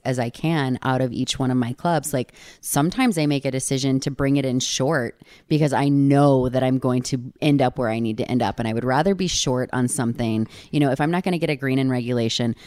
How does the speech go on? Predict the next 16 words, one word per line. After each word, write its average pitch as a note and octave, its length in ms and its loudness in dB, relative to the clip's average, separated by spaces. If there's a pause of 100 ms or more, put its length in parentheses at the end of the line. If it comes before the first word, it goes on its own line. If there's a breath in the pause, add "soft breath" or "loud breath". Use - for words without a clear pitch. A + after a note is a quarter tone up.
(160 loud breath)
that's F#3+ 360 0
fine. D#3+ 340 2
If - 240 -2
I'm, D#3 400 2 (320 loud breath)
you D#3+ 140 4
know, C3 100 2
ten D#3 380 0
feet D#3 320 -4
from D3+ 260 2
the C3+ 80 2
green, B2+ 560 0
but D#3 260 0
I'm C3+ 220 2
straight - 680 -2 (220)
into C#3+ 420 0
it, D#4 240 -4